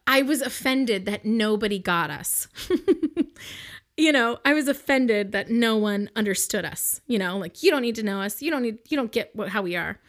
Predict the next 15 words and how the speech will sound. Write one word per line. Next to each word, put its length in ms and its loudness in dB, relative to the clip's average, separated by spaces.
And, 440 0
um, 520 0
a 120 0
lot 240 -2
of, 200 -4
I'm 200 4
not 160 4
trying 240 2
to 80 -2
discount 580 -2
the 80 -4
love 320 0
and 120 -4
affection 920 -6
that 240 -4